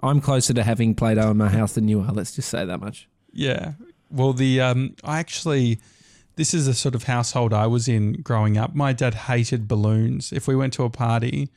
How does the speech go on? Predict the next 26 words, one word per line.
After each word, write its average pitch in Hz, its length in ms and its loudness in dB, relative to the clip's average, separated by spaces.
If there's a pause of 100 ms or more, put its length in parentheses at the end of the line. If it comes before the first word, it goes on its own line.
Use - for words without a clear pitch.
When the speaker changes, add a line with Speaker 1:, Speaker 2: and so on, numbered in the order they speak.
(380)
Speaker 2:
and 127 200 0
brought 120 240 0
back 113 340 -2 (280)
balloons, 113 760 0 (100)
we 131 120 2
could 117 200 0
Speaker 1:
<laughs> - 60 -10
Speaker 2:
basically 127 460 2
guarantee 117 640 0
that 110 100 0
he 110 80 2
was 110 160 0
gonna 117 160 0
have 113 120 2
a 113 60 2
meltdown. - 640 -2
He - 80 0
couldn't 147 220 2
Speaker 1:
What? 160 120 2
Speaker 2:
handle 131 300 -2
it. 311 140 -2 (340)
Speaker 1:
<laughs> - 0 - (220)
Why? 269 500 2
What 147 160 4
is 170 140 6
it? 123 160 2